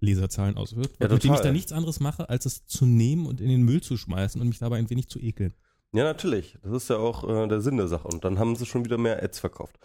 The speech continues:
Speaker 2: Ähm, <clears throat>
Speaker 1: Mhm.
Speaker 2: ähm, also das ist sowieso irgendwie nochmal ein Thema, das müsste man, ähm, eigentlich mal so richtig, äh, fundiert mal aufarbeiten. Aber das, dafür sind wir eigentlich beide, glaub ich, die falschen Leute.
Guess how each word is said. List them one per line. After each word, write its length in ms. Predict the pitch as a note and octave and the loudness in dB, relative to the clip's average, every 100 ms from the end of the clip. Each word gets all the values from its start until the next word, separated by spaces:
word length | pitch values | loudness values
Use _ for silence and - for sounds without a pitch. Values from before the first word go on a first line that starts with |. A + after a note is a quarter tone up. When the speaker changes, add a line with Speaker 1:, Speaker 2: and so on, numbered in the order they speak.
| - - - _ - | -16 -14 -14 _ -6
Speaker 2:
Ähm, 200 | A#2 - | -4 -2
<clears throat> 40 | - - - - | -2 -2 -6 0
Speaker 1:
Mhm. 220 | F3 G#3+ - - - | 2 2 -4 -10 -2
Speaker 2:
ähm, 220 | G#2 A2 A#2 | 0 2 0
also 160 | G2+ | -2
das 140 | A#2+ F3 | 0 -2
ist 80 | C3+ | -2
sowieso 320 | C#3 A#2 C3+ | -2 0 0
irgendwie 260 | C#3+ C3+ | 0 -2
nochmal 240 | A#2+ G#2+ G#2+ | -2 0 -2
ein 80 | F#2+ | -2
Thema, 260 | - C#3 | -2 0
das 220 | G#2 F#2+ | 0 -2
müsste 220 | A#2 - A#2 | -6 -6 -2
man, 340 | A2 A2 G2+ - | 0 0 -2 -2
ähm, 320 | G2 G2 F#2+ | 0 0 0
eigentlich 500 | F2+ A#2+ D3 C#3 - | 0 -2 -2 -6 -2
mal 220 | A#2+ A#2 | -2 0
so 80 | G#2+ | -4
richtig, 840 | B2 - _ B2 A2+ - - - | -6 -12 _ -4 -4 -8 -20 -8
äh, 380 | G#2 G#2 G#2 G#2 | -2 0 0 -2
fundiert 640 | G2+ - G2+ G2 D3 D3 | -4 -2 -2 0 -2 0
mal 80 | F#2+ | -2
aufarbeiten. 800 | E2+ F#2 - F2+ E2 F2 - F#2 | 0 -2 -2 -6 -2 -4 -2 -4
Aber 160 | D#2+ E2+ | -4 -4
das, 360 | F#2 - - - | -4 -6 -12 -12
dafür 240 | F#2+ - G2+ | -10 -6 -4
sind 160 | F#2+ | -4
wir 120 | G2 F2 | -4 -4
eigentlich 260 | F#2 F#2 - | -6 -8 -4
beide, 280 | F#2 A#2 G2+ | -2 -2 -2
glaub 180 | F#2+ | -4
ich, 60 | F2+ | -4
die 80 | - | -4
falschen 260 | F#2+ F#2 F#2 | -6 -6 -6
Leute. 180 | F2+ | -8